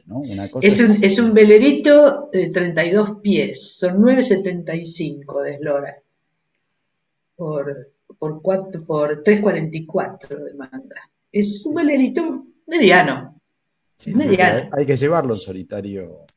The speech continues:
Speaker 1: durante nueve días sin sopor-, sin ningún sistema de soporte, porque en realidad no tenés
Speaker 2: Nada,
Speaker 1: motor,
Speaker 2: absolu-,
Speaker 1: no tenés,
Speaker 2: nada,
Speaker 1: no tenés,
Speaker 2: nada,
Speaker 1: ah,
Speaker 2: nada de
Speaker 1: no tenés
Speaker 2: nada, Luisito,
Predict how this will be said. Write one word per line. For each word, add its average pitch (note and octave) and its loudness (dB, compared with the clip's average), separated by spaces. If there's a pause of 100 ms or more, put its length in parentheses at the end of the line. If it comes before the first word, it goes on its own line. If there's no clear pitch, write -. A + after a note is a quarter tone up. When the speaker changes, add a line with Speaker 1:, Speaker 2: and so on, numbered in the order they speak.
(240)
Speaker 1:
durante G#2 -14
nueve A2+ -6
días A#2+ -8
sin G#2+ -8
sopor-, B2 -10
sin C3+ -4
ningún B2+ -4
sistema B2+ -6
de G#2 -8
soporte, G#2 -8
porque - -20
en F2+ -18
realidad A2 -6
no A#2 -6
tenés F3+ 2
Speaker 2:
Nada, D#3+ 2
Speaker 1:
motor, C#3+ -4
Speaker 2:
absolu-, F#3+ 2
Speaker 1:
no A#3 2
tenés, B2 0
Speaker 2:
nada, G#3 4
Speaker 1:
no G#2+ -6
tenés, A#2 -6
Speaker 2:
nada, F#3 -6
Speaker 1:
ah, F2+ -10
Speaker 2:
nada C4 4
de F#3 2
Speaker 1:
no - -
tenés G3+ 4
Speaker 2:
nada, D#3+ 2
Luisito, B2 -2